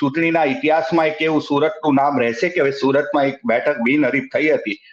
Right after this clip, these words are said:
પણ હું એને કોઈ આનંદની બાબત નથી ગણતો. એક લોકતંત્રના સમર્થક તરીકે તંદુરસ્ત ચૂંટણી પ્રક્રિયા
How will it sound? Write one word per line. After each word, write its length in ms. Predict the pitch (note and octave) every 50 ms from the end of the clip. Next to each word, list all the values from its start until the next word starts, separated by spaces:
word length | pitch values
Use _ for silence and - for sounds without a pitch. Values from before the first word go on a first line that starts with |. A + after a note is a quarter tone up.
| - _
પણ 120 | G3 G3+
હું 280 | F3 D#3+ E3+ E3+ F#3+ G#3
એને 400 | G#3 F#3+ F3+ F#3+ G3 G3 - - - - -
કોઈ 220 | - F#3 F#3+ F#3
આનંદની 680 | - - C#3 C#3+ D3 E3 F3+ G3 G3 G3 F#3+ G3 G3
બાબત 480 | F3+ D#3 D3+ D#3 D3+ E3 E3 - E3+ D3
નથી 240 | C#3 C3+ F3 F#3+ F#3+
ગણતો. 560 | D3+ C#3 C3 C3 C3 - C#3 D#3+ - - _ _ _
એક 240 | - D3 D#3+ D#3 -
લોકતંત્રના 1300 | D#3+ C#3+ C3+ D3+ E3+ - - - E3+ E3 D3+ - E3 E3 E3 E3 E3+ E3 - - - B2 B2+ C#3+ D3 C#3+ C#3+ -
સમર્થક 400 | - A2+ A2+ D3 C#3+ - - D3 - _
તરીકે 360 | - E3 E3+ E3+ E3+ - F#3+ F#3
તંદુરસ્ત 580 | F#3+ - C#3 C#3 D3 D3 D#3 D#3 D#3 D3 D3+
ચૂંટણી 460 | - - - C3+ C3 C3 - E3+ F3+
પ્રક્રિયા 580 | F3+ - - F#3+ - - F#3+ F#3+ G3 G3+ G3+ G3